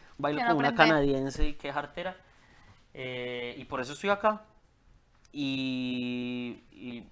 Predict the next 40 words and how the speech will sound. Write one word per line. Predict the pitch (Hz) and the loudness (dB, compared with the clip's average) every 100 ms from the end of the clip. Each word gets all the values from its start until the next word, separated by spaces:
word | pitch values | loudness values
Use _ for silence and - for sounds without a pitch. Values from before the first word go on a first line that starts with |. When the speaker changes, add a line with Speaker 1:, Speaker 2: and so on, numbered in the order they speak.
| - | -6
Speaker 1:
la | 120 | -2
siguiente | 120 117 113 131 | -2 -4 -8 -8
pregunta | 151 127 131 | -6 -4 0
era, | 127 | 0
"Bueno, | 165 226 | 0 -4
¿y | |
tú | 190 147 - | -10 -14 -14
quieres | - 156 170 160 - | -10 -6 -6 -6 -8
ganar | 135 131 117 127 160 170 | 0 0 2 2 0 -4
o | - | -8
qué | 135 | -6
buscas | 139 170 - 165 | -6 -6 -6 -6
acá?". | - - - - | -8 -8 -12 -12
"No, | - 202 294 - _ - - - - _ - | -10 -8 -8 -14 _ -20 -20 -20 -20 _ -8
no, | - | -6
si | 214 269 | -4 0
no | 190 | 2
gano | 202 226 262 | 2 2 0
no | 233 226 | -2 0
pasa | 233 226 240 | 2 4 4
nada, | 165 165 247 | 4 4 0
yo | 180 165 | -4 -10
quiero | - 208 214 | -12 -12 -8
venir | 190 208 202 | -6 -2 -2
a | 202 | 2
pasarla | 190 139 139 | 0 2 2
bueno". | 156 127 160 117 | 4 2 -6 -10
Entonces | - 101 107 220 | -12 -12 -2 6
Speaker 2:
Cada | 226 240 | 6 6
quien | 320 | -4
tiene | 277 302 | -6 -4
un | 302 | -4
objetivo | 294 277 220 190 | -6 -8 -6 -4
diferente, | 214 214 190 160 156 156 | -4 -6 -8 -10 -12 -16
¿cierto? | - 151 147 | -12 -10 -4
Speaker 1:
Sí, | 151 175 175 | -2 -2 -2
sí, | 151 | -4
sí. | 147 156 113 - | 0 0 0 -10
Eh, | 120 120 117 113 113 117 113 110 104 | -6 -4 -2 -2 -4 -6 -8 -10 -12
realmente | 123 139 151 170 160 180 180 | -2 2 2 0 -8 -8 -8